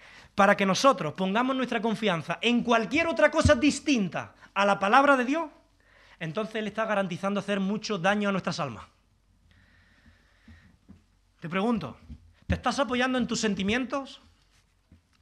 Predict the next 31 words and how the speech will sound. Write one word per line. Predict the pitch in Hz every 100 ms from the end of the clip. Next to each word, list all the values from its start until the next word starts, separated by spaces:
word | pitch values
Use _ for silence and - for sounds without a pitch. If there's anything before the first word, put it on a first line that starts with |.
| _ -
o |
en | 147
la | 147
palabra | 160 202 202
de | 175
Dios? | 127 98 _ _ _ _ _ _ _ _ _ _ _ _ _ - - _ _ _ _ _ _ _ _ _ _ - _ _ _ - - _ _ - -
Bueno, | 170 240 180 104 - _
yo | 165
es | 220
que | 254
siento | 254 254 226 285
que | 277 247 226 214 202 - _ -
ir | 254 247
todos | 269 262 262
los | 262
domingos | 247 254 269 262
a |
la | 262
iglesia | 254 262 208
no | 294 226
es |
tan | 208
necesario. | 208 185 294 349 226 143 113 - _ - - _ _ _ _ _ _ _ _ _ _ _ _ _
Con | - 143
ir | 175
un | 208
domingo | 202 214 214
al | 214
mes, | 208 247 349
el | 165
resto, | 190 202 240 277